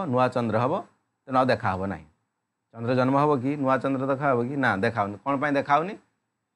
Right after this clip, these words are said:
ସେଇ କନସେପ୍ଟ ପଢ଼ିବା ଆମେ, ଲାଇଟ୍ କୋଉଠି ପଡ଼ୁଛି, ଆଉ ଗୋଟେ ବସ୍ତୁ କାହିଁକି ଆମକୁ ଦେଖା ହଉନାହିଁ।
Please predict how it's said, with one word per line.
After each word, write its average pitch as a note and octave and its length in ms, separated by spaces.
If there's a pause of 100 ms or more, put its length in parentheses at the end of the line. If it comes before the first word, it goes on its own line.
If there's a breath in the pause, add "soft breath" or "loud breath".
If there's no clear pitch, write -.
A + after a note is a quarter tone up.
ସେଇ D#3 140
କନସେପ୍ଟ D3 340
ପଢ଼ିବା C3+ 280
ଆମେ, D#3 180
ଲାଇଟ୍ C#3 380
କୋଉଠି C#3+ 260
ପଡ଼ୁଛି, D3 440
ଆଉ C3+ 140
ଗୋଟେ C3+ 200
ବସ୍ତୁ B2+ 340
କାହିଁକି B2 280
ଆମକୁ C3 200
ଦେଖା A2+ 280
ହଉନାହିଁ। E2 320